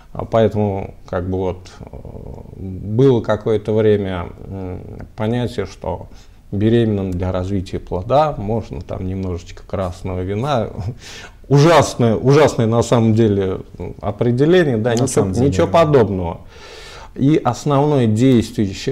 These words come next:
Speaker 1: э, действие, э, всего,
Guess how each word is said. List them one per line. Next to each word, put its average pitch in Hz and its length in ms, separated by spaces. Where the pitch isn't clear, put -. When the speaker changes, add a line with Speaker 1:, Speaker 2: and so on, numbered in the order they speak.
Speaker 1:
э, 113 400
действие, 107 1000
э, 98 520
всего, 110 840